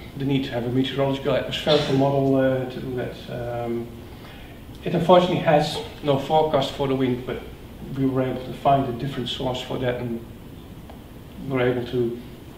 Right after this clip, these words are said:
blend the, the two sources together.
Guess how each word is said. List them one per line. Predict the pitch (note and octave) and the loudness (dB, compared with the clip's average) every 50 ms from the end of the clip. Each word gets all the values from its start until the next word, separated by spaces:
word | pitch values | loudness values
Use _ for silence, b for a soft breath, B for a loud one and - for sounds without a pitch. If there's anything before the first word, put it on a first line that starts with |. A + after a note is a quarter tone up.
| - - - - - - - - - - - - - - - | -16 -16 -14 -14 -14 -14 -14 -14 -14 -14 -16 -16 -14 -10 -6
blend | B2+ A#2 C#3 C#3 C#3 C#3 B2 - - - - C3+ | 0 2 4 4 4 4 2 0 -2 -6 -6 -2
the, | C3 C3 B2+ B2+ B2+ B2+ C3 B2+ B2+ B2 A#2+ - - - - | 0 0 2 2 2 2 2 2 0 0 -2 -2 -8 -10 -10
the | C3+ - | -10 -6
two | - D3 C#3+ | -4 -4 -4
sources | C#3 - D3 C#3 C3+ C#3 C#3 - - | 0 0 2 2 2 0 -4 -6 -6
together. | - C#3+ C3 C#3+ C#3+ C#3+ D3 C#3+ - | -8 -2 0 2 2 4 2 0 0